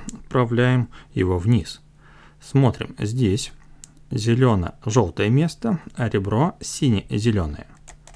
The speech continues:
Вращаем верхний слой, и вот теперь уже как надо.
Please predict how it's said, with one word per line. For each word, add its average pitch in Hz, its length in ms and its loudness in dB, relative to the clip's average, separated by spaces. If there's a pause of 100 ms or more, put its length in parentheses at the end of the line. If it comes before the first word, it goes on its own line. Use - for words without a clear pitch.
(120)
Вращаем 95 600 -2
верхний 90 400 -2
слой, 170 400 -2 (520)
и - 60 -2
вот 113 120 0
теперь 185 300 -4
уже 131 220 0
как 131 220 -4
надо. 92 320 0